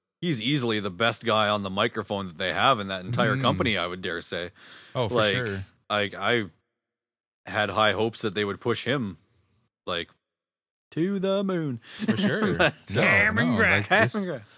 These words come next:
Speaker 2: he's, this guy has got huge star written all over him, and we, we knew that back in Impact. We knew that back in the N W A.
Speaker 1: Yeah, well, when he started, like, that, it's just that episode of N W A Power when he started doing the, "Yeah!"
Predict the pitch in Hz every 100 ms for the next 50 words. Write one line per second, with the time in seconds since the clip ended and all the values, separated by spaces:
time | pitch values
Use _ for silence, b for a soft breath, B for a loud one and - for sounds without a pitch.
0 | b _ 107 147 - 95 98 143 - 135
1 | 165 160 147 - - 123 123 - _ _
2 | 87 120 139 - - 123 120 117 113 117
3 | 131 139 104 117 120 131 180 165 147 214
4 | 190 240 175 147 135 147 143 147 139 160
5 | - 85 80 - 113 151 165 139 135 135
6 | 127 123 123 120 120 - 131 170 71 -
7 | 110 113 120 90 104 117 127 127 120 143
8 | 127 123 120 107 113 113 123 151 143 -
9 | - 214 226 165 151 143 147 120 120 120
10 | 113 110 104 98 98 98 98 92 95 -
11 | 110 104 107 107 104 151 214 226 220